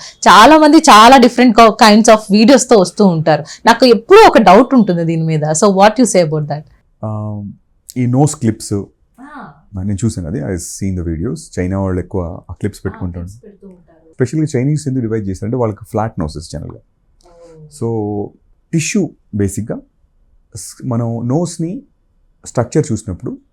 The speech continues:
Speaker 2: స్కిన్, దాని కింద పై పార్ట్‌లో బోన్ ఉంటుంది, కింద కార్టిలేజ్ ఉంటుంది. మీరు టెంపరరీగా చేసిన తర్వాత ఒక one, two hours you may have that shape. But
Speaker 1: Oh.
Speaker 2: cartilage has a memory.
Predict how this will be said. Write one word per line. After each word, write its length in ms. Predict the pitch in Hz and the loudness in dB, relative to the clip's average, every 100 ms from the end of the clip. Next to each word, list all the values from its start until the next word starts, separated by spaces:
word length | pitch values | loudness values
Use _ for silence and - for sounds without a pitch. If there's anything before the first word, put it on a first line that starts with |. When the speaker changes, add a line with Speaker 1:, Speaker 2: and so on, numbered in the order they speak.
| _ _ _ _ _ _ | _ _ _ _ _ _
Speaker 2:
స్కిన్, 560 | - - 175 170 170 254 _ _ 131 | -18 -6 -2 -2 -2 -8 _ _ -8
దాని 200 | 117 117 | -6 -6
కింద 220 | 123 123 120 117 - _ _ _ _ | -8 -6 -6 -10 -16 _ _ _ _
పై 120 | 123 | 0
పార్ట్‌లో 340 | 139 143 123 113 | 0 -2 -2 -4
బోన్ 280 | 101 113 123 | -2 -2 -2
ఉంటుంది, 260 | 117 143 | -4 -8
కింద 200 | 165 127 | -8 -8
కార్టిలేజ్ 440 | 117 98 - 95 87 | -8 -12 -8 -8 -8
ఉంటుంది. 320 | 78 85 - _ _ 165 156 147 _ _ _ _ _ _ _ - | -12 -16 -20 _ _ _ -20 _ _ _ _ _ _ _ _ -2
మీరు 160 | 160 160 | -2 0
టెంపరరీగా 720 | 151 147 170 170 165 170 170 - 139 | 0 0 0 0 0 -4 -8 -6 -4
చేసిన 180 | 127 147 | -2 -2
తర్వాత 160 | 135 | -2
ఒక 100 | 143 | -2
one, 200 | 117 131 | 0 0
two 140 | 139 131 | 2 2
hours 220 | 143 - - | 0 -2 -4
you 80 | 123 113 | -2 0
may 60 | 117 | -2
have 80 | 117 120 | -4 -6
that 120 | - 90 | -8 -10
shape. 160 | - _ _ _ _ _ _ _ _ _ - | -12 _ _ _ _ _ _ _ _ _ -14
But 260 | 90 151 175 | -6 -6 -6
Speaker 1:
Oh. 100 | - _ _ _ _ - | -16 _ _ _ _ -8
Speaker 2:
cartilage 360 | 143 151 175 156 | -6 -4 -6 -6
has 160 | 156 127 | -6 -6
a 20 | 87 | -6
memory. 220 | 95 | -8